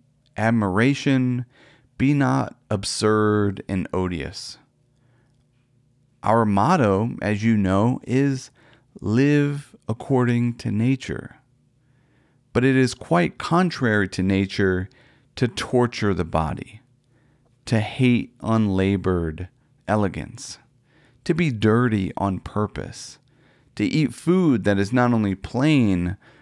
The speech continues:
but disgusting and forbidding.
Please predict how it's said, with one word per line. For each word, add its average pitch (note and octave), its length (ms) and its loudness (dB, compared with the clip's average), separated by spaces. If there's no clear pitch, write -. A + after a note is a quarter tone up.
but C#3 300 -2
disgusting A#2 1040 -2
and G#2 240 -4
forbidding. F#2+ 800 -6